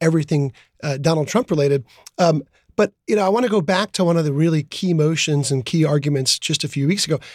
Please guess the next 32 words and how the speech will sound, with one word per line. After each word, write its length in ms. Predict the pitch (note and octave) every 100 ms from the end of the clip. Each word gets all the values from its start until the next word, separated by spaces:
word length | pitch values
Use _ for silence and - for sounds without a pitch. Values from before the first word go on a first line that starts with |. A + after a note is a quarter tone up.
| -
How 120 | - D4
much 180 | F#4+
of 120 | F4 G#3+
a 40 |
game 440 | C3 - E3 B3+
changer 680 | B3 - D#3 D#3 C#3 C#3 C3+ - - _ -
is 200 | F3 D#3+
it, 160 | D3+
the 100 | D3+
fact 320 | D3+ F#3+ F3 -
that, 180 | E3+ D#3 - _ _ -
uh, 180 | E3+ C#3+
this 300 | D#3 F#3 -
trial 500 | - F#3 F#3 F#3+ F#3
will 180 | E3+ D#3+
be 160 | D#3 D#3
held 420 | - F#3 F3 D#3
in 140 | E3+ D3+
Fulton 340 | E3+ D#3+ D#3
County 480 | - F#3 G#3+ F3+ C#3+
and 180 | D3+ D3+
not 220 | D3 -
in 100 | D3
federal 420 | - E3 D3 C3+
court, 320 | A#2+ E3 C#3+
that 220 | C#3 C3+ D3
the, 120 | C#3+ _
the, 140 | - E3
the 160 | D#3+
efforts 300 | F3 - D#3+
to 120 | - D#3
remove, 580 | C#3+ C#3+ D#3 E3 D3+